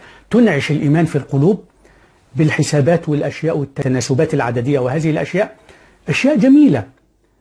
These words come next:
لكن إنك تروح تتنبأ بها هو ده اللي بأنكره، أنكره وأرده عليك وعلى غيرك. يبقى أنا ما بأنكرش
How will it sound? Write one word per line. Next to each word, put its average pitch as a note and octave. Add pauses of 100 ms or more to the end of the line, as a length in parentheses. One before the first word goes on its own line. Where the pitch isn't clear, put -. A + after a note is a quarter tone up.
(140)
لكن E3
إنك A#3+
تروح A#3+
تتنبأ F3
بها G3
هو D3+
ده C#3+
اللي D3
بأنكره، C3+
أنكره C#3 (220)
وأرده C3+
عليك D#3
وعلى C#3+
غيرك. G#2 (480)
يبقى D3
أنا F#3+
ما D3
بأنكرش D#3+